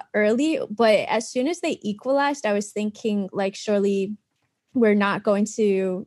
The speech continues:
win this game because we don't usually score late winners. So that was something that was interesting to me. And when Jorginho was taking that penalty, I'm not going to lie,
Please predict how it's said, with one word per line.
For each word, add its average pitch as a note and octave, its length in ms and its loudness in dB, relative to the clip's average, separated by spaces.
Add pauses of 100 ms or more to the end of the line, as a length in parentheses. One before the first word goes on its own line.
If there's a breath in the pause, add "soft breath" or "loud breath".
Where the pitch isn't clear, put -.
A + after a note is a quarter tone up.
win A3 280 4
this G#3+ 260 0
game G#3+ 340 0
because G#3 360 -2
we G3+ 240 0
don't F#3 520 -2
usually G#3 600 2
score G#3 400 -2
late A#3+ 240 -2
winners. D#4+ 400 -2 (300 loud breath)
So - 180 -2
that G3+ 180 2
was A#3 140 2
something G#3+ 680 -2
that G3 100 2
was G3+ 260 0
interesting G3+ 600 0
to G#3 120 -6
me. G3+ 360 0 (360 loud breath)
And G#3+ 160 2
when G#3 320 2
Jorginho A3+ 500 2
was D4+ 140 -2
taking B3 320 -2
that B3 160 -2
penalty, A3+ 680 -4
I'm G#3 140 4
not G3+ 220 0
going C4 180 2
to B3 100 -2
lie, A3+ 300 0